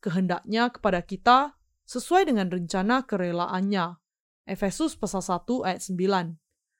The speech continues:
Tuhan sudah membuat kita menyadari makna dari baptisannya yang menjadi inti dari Injil air dan Roh, Injil asli yang diterima dan diberitakan oleh para rasul.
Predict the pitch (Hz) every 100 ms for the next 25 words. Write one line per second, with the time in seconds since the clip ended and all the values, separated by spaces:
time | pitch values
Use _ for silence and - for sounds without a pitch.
0 | _ - 269 403 - 381 339 214 180 190
1 | 208 269 277 214 180 175 180 247 196 -
2 | 226 240 196 175 175 170 165 _ _ _
3 | _ - 185 185 202 - 185 180 208 254
4 | 294 - _ _ 208 226 226 240 302 -
5 | 240 - 320 320 214 180 180 175 185 180
6 | 180 - 185 214 240 - - 180 170 208
7 | 165 - _ _ _ _ _ 226 196 208
8 | - - 240 302 269 185 170 175 175 196
9 | 247 302 _ - 202 294 226 151 170 170
10 | - 175 170 214 240 247 _ _ 247 285
11 | 220 - 185 175 170 180 - 175 165